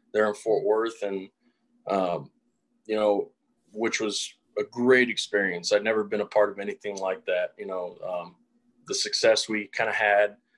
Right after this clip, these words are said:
winningest, uh, record in school history, going three rounds in the playoffs, um,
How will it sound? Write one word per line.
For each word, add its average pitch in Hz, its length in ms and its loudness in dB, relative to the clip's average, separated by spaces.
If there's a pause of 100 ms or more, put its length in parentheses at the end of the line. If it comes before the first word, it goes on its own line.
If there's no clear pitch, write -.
(300)
winningest, 110 560 0
uh, 90 300 0 (400)
record 113 380 2
in 107 80 -6
school 110 300 -6
history, 110 420 -4
going 104 240 -2
three 110 120 -4
rounds 110 280 -2
in 101 60 -10
the 98 60 -12
playoffs, 104 680 0 (580)
um, 95 500 -4